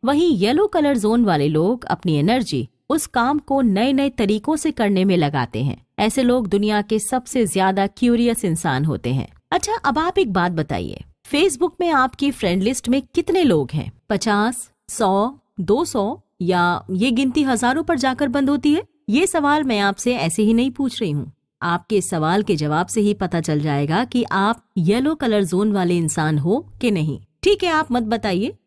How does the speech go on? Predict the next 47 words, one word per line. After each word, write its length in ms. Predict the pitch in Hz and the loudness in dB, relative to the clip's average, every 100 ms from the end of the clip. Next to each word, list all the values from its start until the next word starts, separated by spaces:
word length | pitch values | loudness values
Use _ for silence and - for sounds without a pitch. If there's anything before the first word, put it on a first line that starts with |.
| - | -2
मेरी 220 | 233 254 277 | 0 2 2
आगे 280 | 240 233 | 2 0
की 120 | 320 320 | 0 2
बात 220 | 214 214 | 2 0
सुनकर 380 | - 214 240 233 | -2 -2 0 0
आप 160 | 233 | 0
खुद 220 | - 277 294 | 0 0 2
ही 60 | |
डिसाइड 400 | 254 226 208 190 | 2 0 0 -2
कर 140 | - 147 | -2 -2
लेना 340 | 131 113 - - | -2 -4 -8 -6
कि 80 | - | -2
आपका 380 | 175 165 - 214 | 0 0 -2 -4
कलर 300 | 202 165 165 | -2 0 0
जोन 280 | 151 180 220 | 0 2 2
येलो 340 | 147 147 170 | 2 2 2
है 240 | 175 214 392 - | 2 -2 -4 -4
या 140 | 226 | -2
नहीं। 280 | 185 123 131 - _ _ | -2 -2 -6 -10 _ _
दोस्तों, 340 | 214 320 - 453 | -2 0 2 2
येलो 380 | 233 208 247 392 | 2 2 2 2
कलर 300 | 381 311 302 | 2 2 2
जोन 280 | 247 269 262 | 0 0 2
वाले 240 | 247 254 | 2 2
लोग 320 | 226 240 196 | 2 2 0
बड़ी 240 | 175 208 285 | 0 2 2
आसानी 520 | 196 165 214 202 247 | 2 0 2 2 2
से 140 | - | 0
दोस्त 320 | 180 170 180 175 | 0 0 0 -2
बना 220 | 156 131 | -2 0
लेते 280 | 135 127 131 | -2 -2 -2
हैं। 260 | 143 143 - - | -2 -6 -14 -4
इनके 240 | 185 180 | -2 0
फोन 320 | 170 180 180 220 | -2 0 0 0
के 140 | 240 | 0
कॉन्टैक्ट 500 | 202 160 160 220 - | -2 -2 -2 -4 -2
की 60 | 170 | -2
लिस्ट 360 | 156 208 - | 0 0 -2
में 240 | 202 208 240 _ - | 0 0 -2 _ -2
रिलेटिव 440 | 190 233 285 370 | 0 2 0 0
से 180 | 381 370 | 0 0
ज्यादा 360 | 240 226 220 262 | 0 0 0 0
दोस्तों 480 | 160 165 165 233 220 | 0 -2 0 0 0
के 120 | 208 | 0
नंबर 320 | 143 135 131 | 0 0 -2
होते 280 | 143 110 127 | -4 -4 -4
हैं। 260 | 131 - | -4 -6